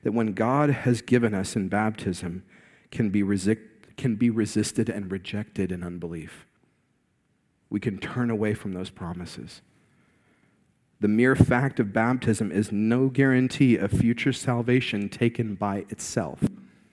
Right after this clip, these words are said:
On the other hand, we also recognize that our assurance grows weak when we're distant from God,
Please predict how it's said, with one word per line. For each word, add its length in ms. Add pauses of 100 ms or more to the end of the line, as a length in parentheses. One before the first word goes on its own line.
(1800)
On 100
the 100
other 180
hand, 380
we 180
also 340
recognize 760 (380)
that 100
our 180
assurance 520
grows 360
weak 400
when 200
we're 100
distant 420
from 220
God, 400